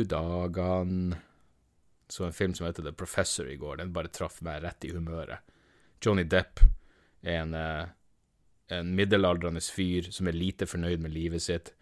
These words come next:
<laughs> Vet ikke hvorfor det traff i kjernen akkurat i disse dager. Men han får, eh,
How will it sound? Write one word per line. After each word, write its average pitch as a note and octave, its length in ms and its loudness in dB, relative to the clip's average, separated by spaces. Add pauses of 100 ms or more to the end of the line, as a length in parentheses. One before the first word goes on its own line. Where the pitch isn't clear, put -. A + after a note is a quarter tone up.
(260)
<laughs> - 1800 -18
Vet F2+ 140 -10
ikke F2+ 160 -4
hvorfor E2+ 180 0
det E2+ 240 4
traff E2+ 300 0
i - 20 -2
kjernen E2+ 400 0
akkurat E2 320 -2
i D2+ 60 -6
disse F2 260 0
dager. D#2 400 -6 (1000)
Men G#2+ 360 8
han G2 160 4
får, G2 320 8
eh, F2 240 2